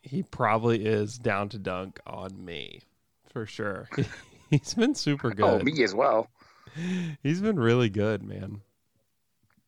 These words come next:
Speaker 2: Yeah. Right. Well,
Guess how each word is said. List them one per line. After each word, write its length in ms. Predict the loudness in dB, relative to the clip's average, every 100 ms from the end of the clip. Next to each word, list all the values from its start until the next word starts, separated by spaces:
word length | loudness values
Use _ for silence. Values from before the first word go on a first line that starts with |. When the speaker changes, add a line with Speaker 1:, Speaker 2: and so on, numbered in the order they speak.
| _ _ _ _ _ _ _ _ _ _
Speaker 2:
Yeah. 180 | 0 0 -2 _ _ _ _ _ _
Right. 280 | -8 -8 -8
Well, 540 | 0 4 4 2 -2